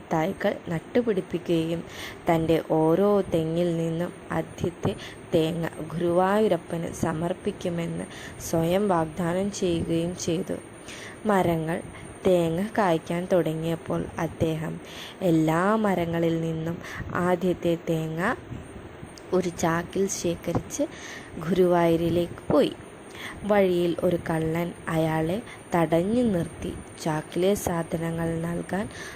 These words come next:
ആവശ്യപ്പെട്ടു. ചാക്കിലെ തേങ്ങ ഗുരുവായൂരപ്പൻ്റേതാണെന്നും അതിനാൽ അയാൾക്ക് അത് നൽകാൻ കഴിയില്ല എന്നും ഗ്രാമവാസി കള്ളനോട് പറഞ്ഞു.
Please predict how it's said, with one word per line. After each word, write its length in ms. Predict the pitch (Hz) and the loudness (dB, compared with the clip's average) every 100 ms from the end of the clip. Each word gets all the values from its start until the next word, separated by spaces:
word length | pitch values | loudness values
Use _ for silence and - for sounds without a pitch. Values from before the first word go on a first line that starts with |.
| - | -4
ആവശ്യപ്പെട്ടു. 800 | - 233 233 233 196 - 165 196 - - - - - - - - | 0 4 2 0 -4 -2 -2 -4 -8 -10 -16 -16 -14 -14 -16 -4
ചാക്കിലെ 600 | - 208 185 - 175 175 | 2 2 2 0 0 2
തേങ്ങ 600 | 170 170 165 165 202 190 - 165 | 2 0 0 0 2 0 -2 -4
ഗുരുവായൂരപ്പൻ്റേതാണെന്നും 1800 | 175 175 170 170 170 190 208 202 180 175 185 175 170 170 170 170 202 170 - - - - | 0 2 2 2 4 4 4 2 -2 0 2 2 2 0 -2 -2 -2 -4 -12 -12 -12 -4
അതിനാൽ 520 | 180 170 175 175 170 - - | -2 0 -2 0 -2 -4 -2
അയാൾക്ക് 720 | 165 165 165 160 - 226 311 - - - - - - - - - | 0 2 0 -2 -2 0 0 -2 -16 -16 -18 -16 -16 -16 -12 0
അത് 360 | 175 160 220 - 180 | 0 2 -2 -2 -2
നൽകാൻ 580 | 170 160 - 202 247 240 | 0 0 2 2 2 0
കഴിയില്ല 720 | 190 170 170 175 180 185 185 - | 0 2 2 2 2 2 0 -2
എന്നും 440 | 185 165 165 185 233 - - - - - | -2 -2 -2 -4 -6 -12 -14 -14 -14 -4
ഗ്രാമവാസി 960 | 190 196 208 226 202 170 165 - - - - | 0 2 2 4 4 2 0 -2 -8 -6 -2
കള്ളനോട് 520 | 180 175 170 170 175 202 | 0 2 0 0 0 2
പറഞ്ഞു. 380 | 262 233 185 | 2 2 -4